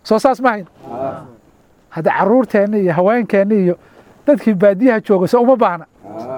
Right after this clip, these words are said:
Yaa, waxaan rabnaa dacwada insha Allahu tacaala in ummaddii la gaarsiiyo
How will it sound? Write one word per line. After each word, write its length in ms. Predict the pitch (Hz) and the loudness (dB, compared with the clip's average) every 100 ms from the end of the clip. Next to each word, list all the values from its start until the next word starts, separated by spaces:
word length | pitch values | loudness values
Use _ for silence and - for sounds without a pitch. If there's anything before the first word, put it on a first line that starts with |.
| 247 - | -8 0
Yaa, 320 | 233 240 160 _ | 0 0 -4 _
waxaan 280 | 190 185 254 | -2 0 0
rabnaa 260 | 247 214 190 | 0 0 -2
dacwada 460 | 175 180 240 240 196 | 0 0 2 2 -2
insha 260 | 175 254 | -2 0
Allahu 240 | 214 196 170 | 2 0 0
tacaala 360 | 196 165 196 214 | 0 0 0 -2
in 120 | 208 | -2
ummaddii 300 | 196 196 202 | 0 2 2
la 100 | 185 | 2
gaarsiiyo 480 | 160 175 - 160 | 2 -2 -2 -6